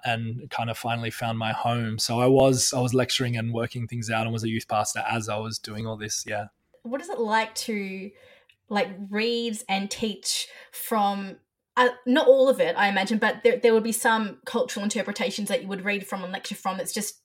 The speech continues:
Speaker 2: nearly, I would think, a given in our Western evangelical church. Um,
Speaker 1: Hmm.
Speaker 2: and you're deconstructing your faith and your theology,
Speaker 1: Hmm.
Speaker 2: um, amongst that. How do you, how did you go between teaching this and then sort of going, "But also in my personal life, I'm literally taking this concept or this principle at home and just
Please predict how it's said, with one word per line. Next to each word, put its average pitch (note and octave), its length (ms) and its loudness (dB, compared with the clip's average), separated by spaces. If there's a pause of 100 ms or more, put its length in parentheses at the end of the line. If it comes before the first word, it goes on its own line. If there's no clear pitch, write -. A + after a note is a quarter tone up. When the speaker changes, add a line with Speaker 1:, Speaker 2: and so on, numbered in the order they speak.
(100)
Speaker 2:
nearly, G3 340 -2
I F#3+ 120 -4
would F#3+ 160 -8
think, - 120 -12
a G3 60 -6
given F#3 600 -8
in G3 100 -4
our F3 180 2
Western F#3 340 -4
evangelical E3+ 540 -4
church. - 440 -4 (360)
Um, G#3 240 6
Speaker 1:
Hmm. A#2+ 100 2
Speaker 2:
and A3 180 4
you're A#3 320 6 (140)
deconstructing A3 680 2
your E3+ 100 -2
faith - 520 -6
and F#3+ 100 -6
your - 100 -4
theology, E3 760 2
Speaker 1:
Hmm. - 120 -10
Speaker 2:
um, F3 60 -16 (140)
amongst F#3+ 360 -4
that. - 180 -4 (180)
How D4+ 220 2
do G4+ 160 -6
you, C4 400 -2
how C#4+ 160 0
did D#4+ 120 -4
you D#4 80 -6
go A3+ 180 2
between G3+ 640 -6 (280)
teaching A3 480 -2
this F#3+ 320 -2
and A3 140 -2
then G#3 100 0
sort G#3+ 180 -2
of G3+ 60 -6
going, F#3+ 420 2 (340)
"But G3 240 0 (140)
also G#3+ 320 2
in G3+ 80 0
my F#3+ 100 0
personal G#3+ 460 -2
life, F3 400 -2
I'm G3 220 -2
literally G3+ 340 -6
taking F#3+ 380 -6
this F3+ 140 -6
concept - 420 -6
or F3 40 -12
this - 140 -6
principle F3 540 -8
at F#3 80 -4
home F#3 320 -4
and F3+ 100 -6
just F#3+ 240 -4